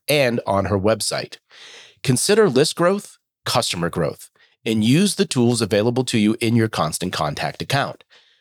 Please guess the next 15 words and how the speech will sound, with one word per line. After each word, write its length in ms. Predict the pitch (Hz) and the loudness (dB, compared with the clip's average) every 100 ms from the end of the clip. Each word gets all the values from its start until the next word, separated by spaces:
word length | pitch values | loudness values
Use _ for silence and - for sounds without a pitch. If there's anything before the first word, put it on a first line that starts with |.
| _ - | _ -4
I'll 140 | 107 | -2
share 220 | - 156 | 0 0
some 200 | 139 127 | 0 0
links 240 | 117 107 - | 0 0 -2
in 60 | |
the 60 | 98 | -2
show 240 | - 120 | 0 -2
notes 420 | 101 67 73 - - - | 0 -2 -4 -6 -8 -4
to 160 | 107 | 0
ideas 500 | 95 98 104 110 92 - | 2 2 0 0 -2 -4
to 80 | |
grow 180 | 104 85 | -4 -2
your 240 | 85 90 - 107 | 0 -2 -2 -4
email 300 | 85 85 85 | -2 -2 0
list. 380 | 85 - - | -2 -4 -8